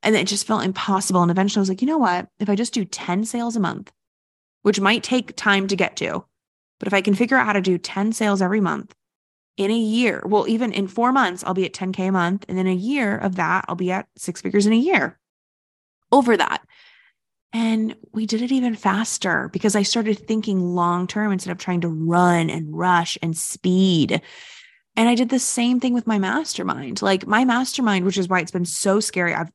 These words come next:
massively scaled my mastermind back and we're scaling it completely to zero, basically. Um, not quite, but close. And then maybe, like, I don't know. I don't know. I don't know.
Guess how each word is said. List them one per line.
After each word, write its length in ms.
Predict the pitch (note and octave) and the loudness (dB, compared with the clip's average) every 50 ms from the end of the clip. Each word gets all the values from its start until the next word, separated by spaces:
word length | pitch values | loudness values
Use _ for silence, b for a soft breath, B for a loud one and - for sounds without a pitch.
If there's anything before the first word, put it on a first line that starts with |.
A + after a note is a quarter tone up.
| _ - | _ -6
massively 720 | F3+ F3 F3+ F#3 F#3+ G#3+ B3 B3 A#3 - - G#3 G3 G3 | -4 -2 0 0 0 0 0 -2 -2 -4 -4 -2 -2 -2
scaled 280 | F#3+ - - F#3+ F3+ F3 | -2 -4 -6 -6 -4 -4
my 80 | F3 | -2
mastermind 500 | E3+ E3+ E3+ F3 - - G3 F#3 E3 E3 | -2 -4 -4 -6 -6 -6 -4 -4 -4 -2
back 340 | D#3+ D#3+ F3 G#3+ A#3 - - | -2 0 0 0 0 -2 -6
and 80 | - F#3 | -8 -6
we're 100 | F3+ F3 | -6 -6
scaling 420 | - - - F#3 F3+ F3+ F#3+ F#3 | -8 -8 -6 -4 -2 -2 -2 -2
it 120 | E3+ - - | -4 -4 -6
completely 380 | E3+ E3 - E3+ - - E3 D#3+ | -8 -6 -4 -4 -2 -2 -2 -2
to 100 | - E3 | -4 -4
zero, 380 | D#3+ D#3 C#3 D#3+ E3+ F3+ F#3+ | -4 -2 0 0 2 2 2
basically. 680 | F#3 G3 G3 G3+ - A3+ A3 - A#3 A#3+ B3 C4 B3+ C4 b b b b b b b b b b b b b _ _ | 2 0 0 0 -2 -4 -6 -6 -4 -2 -2 -2 -4 -6 b b b b b b b b b b b b b _ _
Um, 320 | - G#3+ G#3+ A3 G#3+ G#3+ G3+ - | 2 4 6 4 4 2 0 -2
not 200 | C#4 C#4+ - - | -2 -2 -2 -4
quite, 360 | - - F3 D#3 D3 - - | -4 -2 -2 0 0 -2 -4
but 220 | - E3+ - _ - | -4 -8 -8 _ -8
close. 560 | - F#3 D3+ C#3 C#3+ E3 - - - - - b b b b b b b b _ - G3+ | -4 -2 0 0 0 0 -2 -4 -4 -6 -8 b b b b b b b b _ 2 4
And 60 | G#3 | 6
then 160 | G3+ G3 F#3+ | 6 8 8
maybe, 440 | G3 G3 G3 E3 C#3 A2 G#2+ F3+ - _ - | 8 8 6 6 4 2 2 0 -2 _ -8
like, 140 | - F3+ - | -6 -4 -2
I 60 | - | 0
don't 160 | F3+ F#3 F3+ | 0 0 0
know. 300 | F3+ F3 D#3+ D#3+ E3 - - - | 0 0 0 0 -2 -2 -2 -4
I 80 | F3+ | -2
don't 160 | F3+ F3+ F3+ | -2 -2 0
know. 360 | F3 E3+ D#3+ D3 A2+ G#2 - - _ _ - | 0 0 -2 -2 -2 -6 -8 -10 _ _ -6
I 60 | F#3 | -4
don't 140 | F3+ F3+ F3 | -4 -2 0
know. 500 | F3 E3+ D#3+ C#3+ D#3 F3+ G#3 A#3 C4 | 0 0 0 0 0 -2 -2 -2 -4